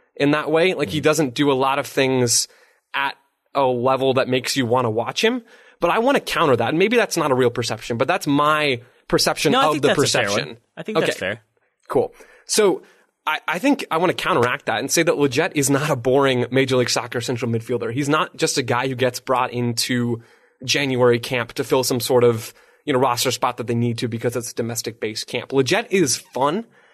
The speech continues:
Speaker 1: and I think he showed it in this game. He's not flashy, but I think he's got skill in a lot of different places that could really help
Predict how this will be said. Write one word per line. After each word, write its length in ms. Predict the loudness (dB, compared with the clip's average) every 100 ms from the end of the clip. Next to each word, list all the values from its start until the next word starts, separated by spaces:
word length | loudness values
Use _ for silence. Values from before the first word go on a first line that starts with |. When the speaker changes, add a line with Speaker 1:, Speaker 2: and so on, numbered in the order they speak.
| -8
Speaker 1:
and 120 | -4
I 60 | -2
think 220 | -2 -2
he 100 | -2
showed 320 | 0 2 2
it 80 | 0
in 140 | -2
this 160 | -2 -2
game. 160 | -4 -4
He's 100 | -2
not 160 | -2
flashy, 540 | 0 -2 0 -4 -8 -10 _ -20 _ -4
but 100 | -4
I 60 |
think 220 | 0 0 0
he's 140 | 0
got 200 | 0 -2
skill 480 | -2 -2 2 2 4
in 80 | 2
a 60 |
lot 180 | 0 0
of 120 | -2
different 280 | -4 -4 -4
places 460 | -2 -2 0 -2 -2
that 160 | -4
could 220 | -4 -6
really 260 | -2 -2 -2
help 380 | -4 -4 -4